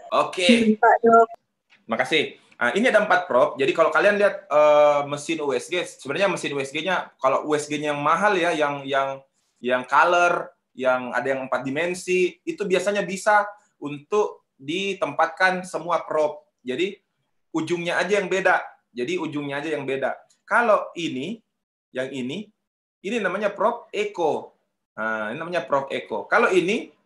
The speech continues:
Speaker 1: prop vaskuler. Eh, vaskuler, tiroid, breast, eh, mama ya, pakai ini. Eh, kalau ini di perut,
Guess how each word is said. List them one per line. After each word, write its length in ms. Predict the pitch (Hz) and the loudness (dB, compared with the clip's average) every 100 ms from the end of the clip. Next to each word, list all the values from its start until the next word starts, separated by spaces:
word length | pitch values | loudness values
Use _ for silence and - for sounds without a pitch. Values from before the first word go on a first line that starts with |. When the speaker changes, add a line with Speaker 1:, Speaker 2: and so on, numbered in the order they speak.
| _ _ | _ _
Speaker 1:
prop 400 | 196 233 - - | 0 0 -2 -6
vaskuler. 720 | - 160 - 220 190 180 180 - _ _ _ _ _ - | -2 -2 0 2 4 4 0 -12 _ _ _ _ _ -8
Eh, 260 | 113 110 104 | -6 -4 -2
vaskuler, 800 | 113 - - 175 185 151 143 - | -4 -4 -2 4 6 8 6 2
tiroid, 680 | 131 127 180 196 175 170 - | 2 6 8 8 6 4 -4
breast, 560 | 139 139 180 180 180 - _ _ | 2 4 8 6 4 -4 _ _
eh, 320 | 123 127 131 | 0 4 6
mama 320 | 131 170 233 196 | 6 6 6 4
ya, 180 | 190 240 - _ | 4 0 -6 _
pakai 320 | - 135 160 | -2 0 -2
ini. 240 | 147 - _ - - _ - | -2 -6 _ -20 -20 _ -2
Eh, 280 | 120 120 110 | 2 2 2
kalau 220 | - 247 214 | 2 4 4
ini 240 | 208 254 | 2 0
di 80 | 226 | 0
perut, 300 | 240 247 | 4 4